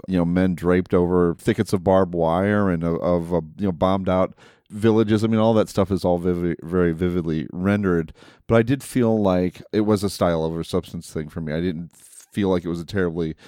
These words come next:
nourishing film overall as anything more than just an experiential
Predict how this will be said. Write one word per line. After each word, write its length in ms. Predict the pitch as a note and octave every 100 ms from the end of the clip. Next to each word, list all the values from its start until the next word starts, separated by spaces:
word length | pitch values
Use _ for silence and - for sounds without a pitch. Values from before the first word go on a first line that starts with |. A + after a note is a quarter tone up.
| - - _ -
nourishing 1080 | A#2 A#2 A#2+ A#2+ G#2 - G2+ F2+ F2+ F2 - _ _ _ _ -
film 760 | - - A2 G2 F#2 F#2 F2 F2 - _ _ -
overall 880 | G2+ F2 F2+ G#2 G2+ F2 D#2+ - - G2+
as 180 | G2+
anything 320 | G#2+ G2+ G2+ F#2
more 100 | F2+
than 80 |
just 200 | E2 E2+
an 80 | F2
experiential 1080 | E2+ - G2+ F2+ E2+ F2+ G2 G2 E2+ D#2+